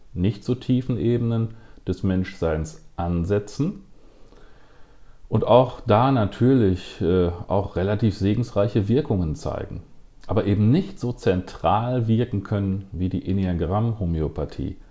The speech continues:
auf eben der gerade dargestellten tiefsten Ebene des Menschen, auf der Ebene seiner Grundleidenschaften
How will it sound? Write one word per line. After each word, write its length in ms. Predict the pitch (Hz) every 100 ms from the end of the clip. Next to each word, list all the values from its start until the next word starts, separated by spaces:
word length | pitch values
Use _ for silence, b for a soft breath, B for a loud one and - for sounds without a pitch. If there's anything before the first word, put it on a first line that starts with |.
| b b -
auf 180 | 131
eben 240 | - 190 92
der 120 | 90
gerade 360 | 76 87 101 92
dargestellten 760 | 80 92 92 87 82 85 85 b b b b b
tiefsten 640 | - 110 104 - - 92 85
Ebene 680 | - 92 98 92 80 80 80 - -
des 180 | 78 -
Menschen, 600 | 71 85 85 101 95 B B B B B
auf 120 | - -
der 160 | -
Ebene 300 | 98 110 107
seiner 260 | 92 87 80
Grundleidenschaften 1800 | 78 85 110 127 135 - 76 73 78 78 78 - 80 78 - - 71